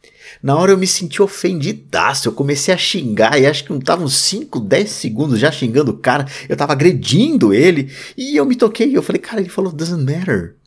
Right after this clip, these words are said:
E aí eu tava no mesmo tom, tá, tá, e eu falei, "Cara, eu tô totalmente errado, eu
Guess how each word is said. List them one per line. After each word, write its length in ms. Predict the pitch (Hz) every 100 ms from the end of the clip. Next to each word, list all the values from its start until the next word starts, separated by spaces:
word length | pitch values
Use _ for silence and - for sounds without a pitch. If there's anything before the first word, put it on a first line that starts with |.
| _ _ _ _ _ _ _ _ -
E 120 | 196
aí 100 | 277
eu 100 | 466
tava 180 | 233 240
no 60 |
mesmo 280 | 156 254 254
tom, 320 | 139 208 226
tá, 100 | 208
tá, 520 | 294 320 269 294 285
e 420 | 240 247 185 139 175
eu 200 | 190 196
falei, 220 | 208 202
"Cara, 180 | 240 214
eu 80 |
tô 160 | 202 240
totalmente 840 | 226 - 285 240 220 165 196 190
errado, 320 | 170 107 143 147
eu 260 | 165 -